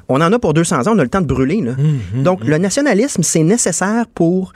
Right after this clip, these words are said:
Speaker 1: régler des problèmes, puis c'est également nécessaire pour avoir de l'empathie envers les autres. Moi, ce que je crains du modèle multiculturaliste, c'est que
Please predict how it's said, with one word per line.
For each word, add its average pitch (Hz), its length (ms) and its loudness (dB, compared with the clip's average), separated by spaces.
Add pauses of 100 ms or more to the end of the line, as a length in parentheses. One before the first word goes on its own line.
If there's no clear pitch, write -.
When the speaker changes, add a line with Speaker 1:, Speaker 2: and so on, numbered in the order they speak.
(240)
Speaker 1:
régler 214 380 2
des 208 120 2
problèmes, 170 520 0
puis - 100 -6
c'est 165 120 0
également 190 380 2
nécessaire 208 440 0
pour 147 120 -4
avoir 170 180 2
de 156 60 0
l'empathie 196 480 -2
envers 147 220 0
les 127 160 0
autres. 151 160 0
Moi, 208 80 2
ce - 60 -6
que 160 100 -2
je 139 100 0
crains 233 320 -2
du 160 120 0
modèle 143 420 2
multiculturaliste, 139 960 -2 (1160)
c'est - 180 0
que 202 240 2